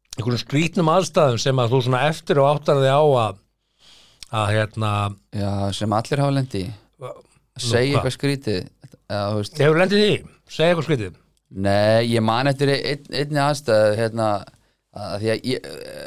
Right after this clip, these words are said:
Speaker 2: ég lendi stundum í því eitthvað svona: „Hvað varst þú að vinna með mér í Kjarnafæði?“ Eitthvað svona,
Speaker 1: Mm.
Speaker 2: bla, eitthvað. „Nei, nei, ég var ekkert verið að vinna þar.“ „Eh, hvar,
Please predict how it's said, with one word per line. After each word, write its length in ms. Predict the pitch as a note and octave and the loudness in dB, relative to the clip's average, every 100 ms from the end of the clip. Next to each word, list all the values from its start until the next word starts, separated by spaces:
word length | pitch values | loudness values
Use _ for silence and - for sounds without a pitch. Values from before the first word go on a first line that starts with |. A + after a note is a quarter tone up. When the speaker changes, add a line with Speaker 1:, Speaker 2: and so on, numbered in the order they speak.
| B1+ C2+ F2 | -16 -10 -4
Speaker 2:
ég 160 | B2 | 0
lendi 400 | B2+ C#3 C#3 C3+ B2+ A2+ F#2+ - - | 0 0 -2 2 2 2 -2 -10 -14
stundum 460 | - A#2+ A2 A2 A2 | -4 -4 -2 -4 -2
í 100 | A2+ | -4
því 140 | A2 G2+ | -4 -6
eitthvað 200 | G2+ G#2 | -6 -4
svona: 160 | G#2 G2+ _ _ _ _ - _ - | -6 -6 _ _ _ _ -20 _ -4
„Hvað 460 | D#3+ G#3+ A#3+ B3 | 0 2 0 0
varst 180 | A#3 A3 | 0 -2
þú 120 | C4 A#3+ | -2 0
að 100 | G#3+ | 0
vinna 300 | A3+ E4 D4 | -2 -2 0
með 140 | D4+ D4+ | 0 -2
mér 120 | A3 | -2
í 40 | |
Kjarnafæði?“ 840 | - C4+ F#4+ - D#4+ F3 G#2+ - - _ _ - | -2 -4 -4 -4 -2 0 0 -2 -10 _ _ -8
Eitthvað 200 | A#2 A#2 | -6 -4
svona, 160 | A2+ G2+ - - | -4 -6 -12 -6
Speaker 1:
Mm. 140 | B2+ F#2+ | -4 -2
Speaker 2:
bla, 160 | B2+ A#2+ G#2+ | -2 -2 -4
eitthvað. 380 | G#2 - - A2 | -8 -12 -10 -6
„Nei, 460 | C#3 A3+ B3 A#3 | -4 -4 -6 -8
nei, 360 | A3 B3 A3+ F#3 | -8 -8 -8 -8
ég 60 | |
var 100 | G#3+ | -8
ekkert 220 | F#3 F3+ - | -10 -14 -14
verið 160 | - D#3+ | -10 -8
að 60 | |
vinna 200 | E3+ F3+ | -8 -8
þar.“ 100 | D#3+ A#2 _ - - - _ _ - | -8 -12 _ -20 -20 -20 _ _ -14
„Eh, 720 | F#2 B2+ C3+ G#2+ F2+ G#1+ - A#2 - | -6 -4 -2 -4 -6 -8 -10 -12 -8
hvar, 380 | - C3+ - | -6 -6 -6